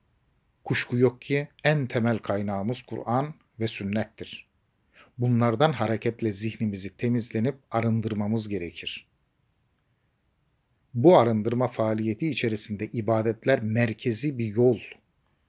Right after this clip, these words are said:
işaretleridir. Bu anlamda Ramazan bayramınızı kutluyoruz.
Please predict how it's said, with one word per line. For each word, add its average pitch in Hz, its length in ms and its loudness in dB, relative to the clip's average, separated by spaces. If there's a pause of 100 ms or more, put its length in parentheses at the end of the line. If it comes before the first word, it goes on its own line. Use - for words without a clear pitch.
(400)
işaretleridir. 107 1080 -2 (920)
Bu 135 180 10
anlamda 110 680 2 (1500)
Ramazan 117 460 4
bayramınızı 98 580 -2
kutluyoruz. 135 760 0